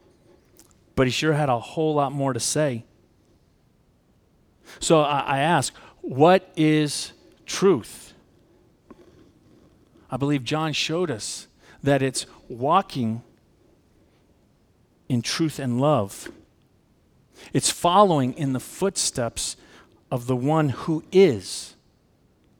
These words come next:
love, the one who is truth. Jesus Christ, fully God,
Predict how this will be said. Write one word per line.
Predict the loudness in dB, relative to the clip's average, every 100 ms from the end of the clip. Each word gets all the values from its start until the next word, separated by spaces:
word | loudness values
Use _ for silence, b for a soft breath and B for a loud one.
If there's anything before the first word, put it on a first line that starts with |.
| _ -6
love, | 0 0 -2 -12 -20 _ _ _ b b b b b b
the | -4
one | -2 -4
who | -4 -6 -6 0
is | 2 2 -2 -12 -16 _ _ _ _ _ _ _ _ _
truth. | -12 -6 -6 -6 -16 -20 -20 _ _ _ _ _ _ _ _ _ _ _ _ _ _ _ _ _ _ _ -20 -20
Jesus | -10 -6 -4 -6 -10
Christ, | -8 -8 -8 -12 -18 -20 _ _ _ _ _ _ _ _ _ _ _ _ _ _ _ _ _
fully | -12 -8 -8
God, | -4 -2 -2 -4